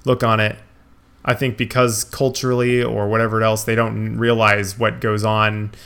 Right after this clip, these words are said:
maybe in school. So they think that, like, "Oh, it's no big deal. It's just like, it's, it was stupid," or, "I'm not gonna, why would I ever do that for my kids?" Like,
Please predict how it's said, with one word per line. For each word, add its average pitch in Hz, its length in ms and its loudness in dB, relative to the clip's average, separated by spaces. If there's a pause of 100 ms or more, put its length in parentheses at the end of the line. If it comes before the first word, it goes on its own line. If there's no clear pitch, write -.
(140)
maybe 101 320 -2
in 110 160 -2
school. 135 480 0 (160)
So - 160 -2
they 123 140 4
think 156 400 -2
that, 113 160 2
like, 107 300 2
"Oh, 113 500 2 (220)
it's 135 220 0
no 127 140 4
big 117 200 2
deal. 113 340 2
It's 110 180 -2
just 107 160 -4
like, 104 220 -2
it's, 98 140 -6
it 117 120 -2
was 110 160 -2
stupid," 110 480 0
or, 101 180 2
"I'm 107 160 2
not 101 180 -2
gonna, 104 300 -2
why 110 160 2
would 123 120 4
I 123 140 6
ever 110 140 2
do 110 120 0
that 110 160 2
for 113 80 -8
my 113 200 2
kids?" 107 300 -4
Like, 107 220 -2